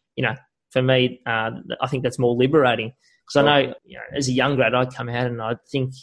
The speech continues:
Speaker 1: if someone wasn't getting better, it was what I was doing. You know, I, I'd get 'em on the table and,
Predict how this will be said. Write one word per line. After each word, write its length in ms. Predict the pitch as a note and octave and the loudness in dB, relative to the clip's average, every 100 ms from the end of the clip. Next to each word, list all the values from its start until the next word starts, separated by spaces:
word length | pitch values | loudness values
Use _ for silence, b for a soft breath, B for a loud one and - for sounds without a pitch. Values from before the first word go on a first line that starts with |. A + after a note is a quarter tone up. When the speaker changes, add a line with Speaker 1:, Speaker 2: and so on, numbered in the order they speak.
| - | -14
Speaker 1:
if 100 | B2+ | -4
someone 240 | D3 C#3 | -2 0
wasn't 200 | C3 C3 | 0 -2
getting 180 | B2 B2 | -4 0
better, 220 | B2+ B2+ | 2 4
it 100 | A#2 | 2
was 340 | B2 A#2+ - - _ | 0 -4 -8 -20 _
what 180 | B2+ B2+ | -2 0
I 20 | |
was 220 | A2 A2+ | 0 -2
doing. 320 | - C3+ C#3+ B2 | 0 0 2 0
You 80 | |
know, 100 | A#2 | 0
I, 340 | B2+ B2 - B2+ | 2 0 -2 -4
I'd 100 | A2+ - | -4 -4
get 140 | - C3+ | -2 0
'em 80 | |
on 60 | C3 | -2
the 100 | A#2+ | -4
table 500 | - B2 C3 A#2+ B2 | -2 -2 0 -2 -4
and, 220 | A#2+ A#2+ | -6 -10